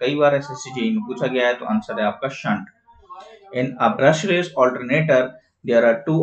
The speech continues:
alternators on one shaft, ठीक है, एक शाफ्ट में दो alternators connect होती हैं आपके brushless alternator में, तो कौन कौन सी हो सकती हैं?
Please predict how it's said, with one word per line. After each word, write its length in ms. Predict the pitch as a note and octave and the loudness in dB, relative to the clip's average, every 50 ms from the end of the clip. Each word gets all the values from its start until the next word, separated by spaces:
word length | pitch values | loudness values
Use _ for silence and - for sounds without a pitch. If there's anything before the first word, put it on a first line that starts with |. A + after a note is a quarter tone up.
| C#3+ | 4
alternators 680 | B2+ B2+ B2 C3 B2 A#2+ A#2+ B2 B2+ B2 C3+ C3+ C3+ - _ - A2+ | 4 2 2 0 -2 -2 -2 -2 -2 -2 -4 -4 -4 -8 _ -6 -2
on 100 | A2 G#2+ A2 | 0 0 0
one 160 | A2+ A2+ A2+ - | 0 -2 -4 -8
shaft, 420 | - - D3+ C#3 C#3 C3+ C3+ - - - - - - _ _ _ _ | -10 -2 0 2 2 2 0 -2 -8 -16 -20 -20 -20 _ _ _ _
ठीक 160 | C#3 C3 - | -6 -2 0
है, 120 | D#3 D3 D3 D#3 - - - - - - - | 2 2 0 0 -4 -12 -18 -20 -20 -10 -2
एक 160 | C#3 D3+ D3 | -2 -2 -2
शाफ्ट 280 | D#3 - C3 A#2 - D3+ | 0 0 0 0 0 -2
में 120 | C3 C3+ C3 | -6 -4 0
दो 140 | D3 D3+ D3+ | 2 4 6
alternators 520 | D3 B2+ B2+ B2+ B2 A#2 A2+ G#2 - - - | 4 4 4 0 0 -2 -2 -4 -6 -10 -6
connect 380 | - C3 C#3 C#3+ D#3 - - | -4 -2 -2 -2 -2 -4 -8
होती 240 | D#3 C3+ - D3 C#3 | -10 -10 -8 -6 -4
हैं 160 | C#3 C#3 D3+ D#3+ - - _ _ _ _ _ - | -2 -2 -2 -2 -6 -10 _ _ _ _ _ -6
आपके 220 | A2+ G#2+ - - - | -4 -4 -4 -6 -6
brushless 440 | - C3+ C#3+ D3 - G3+ G3 - - | 0 0 0 2 2 0 0 2 2
alternator 520 | C#3+ B2 A2+ C3 A#2+ A#2+ A#2 A#2 - - | 0 2 0 -2 -2 0 -2 -2 -2 -4
में, 260 | D3 C3+ C3 C3 D#3 - - _ _ _ _ | -4 -2 -2 -4 -4 -8 -14 _ _ _ _
तो 100 | B2+ B2 B2 | -8 -8 -4
कौन 280 | - D#3 D#3+ E3 E3 | 2 2 2 2 4
कौन 180 | D3+ D3 C#3 C#3 | 2 2 2 2
सी 120 | - D#3 | 0 -2
हो 140 | C#3+ D3 C3 | -2 -2 -2
सकती 300 | C3 D3 D#3 - - C3 | -4 -6 -10 -12 -8 -6
हैं? 160 | B2+ C3 C#3+ | -4 -4 -4